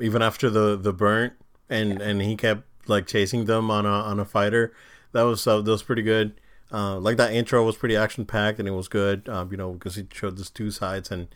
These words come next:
Speaker 1: and, uh, you know, what the, uh, the inhibitor chip and whatnot did to the clones. So,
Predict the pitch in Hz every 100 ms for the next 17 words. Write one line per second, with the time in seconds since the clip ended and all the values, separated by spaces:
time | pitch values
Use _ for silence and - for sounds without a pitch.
0 | - - - - - - 107 98 98 92
1 | 87 - 98 98 95 90 90 - - -
2 | _ _ - 110 110 98 - - 104 98
3 | 95 92 92 98 92 104 101 104 - 104
4 | 98 95 90 87 98 92 - - - 92
5 | 87 98 87 92 92 90 - - 90 90